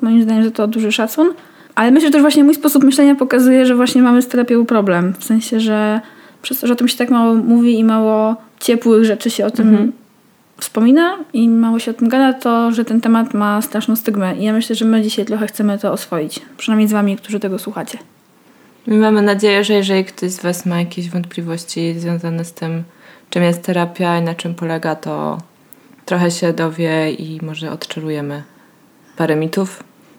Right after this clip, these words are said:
Speaker 1: Do tego początki Halo Dziewczyny są trochę związane z tematem terapii, bo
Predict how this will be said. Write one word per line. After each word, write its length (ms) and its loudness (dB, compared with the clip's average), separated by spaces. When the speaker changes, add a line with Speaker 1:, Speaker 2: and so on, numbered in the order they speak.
Speaker 1:
Do 60 2
tego 200 4
początki 340 0
Halo 180 2
Dziewczyny 300 2
są 160 2
trochę 260 0
związane 320 4
z 60 -6
tematem 360 2
terapii, 480 2
bo 460 2